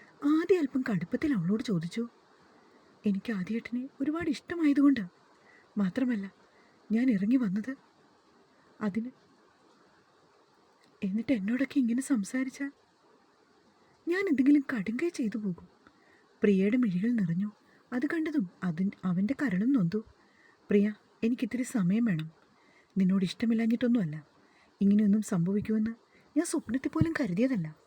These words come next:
എല്ലാവരുടെയും സമ്മതത്തോടെ അനുഗ്രഹത്തോടെ നിന്റെ കഴുത്തിൽ താലി ചാർത്തണമെന്നാണ്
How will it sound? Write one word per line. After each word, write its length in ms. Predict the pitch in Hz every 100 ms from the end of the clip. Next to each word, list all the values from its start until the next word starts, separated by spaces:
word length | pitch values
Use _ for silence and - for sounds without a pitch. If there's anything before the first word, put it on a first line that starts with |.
| _ _ _ _ _ _
എല്ലാവരുടെയും 580 | 185 180 196 196 202 240
സമ്മതത്തോടെ 680 | - 175 160 185 - 214 214 - 214
അനുഗ്രഹത്തോടെ 680 | 202 202 247 269 262 247 208 _ _ _ -
നിന്റെ 260 | 294 359 392
കഴുത്തിൽ 340 | 247 196 269
താലി 280 | 254 185 226
ചാർത്തണമെന്നാണ് 720 | 262 220 - 220 240 196 165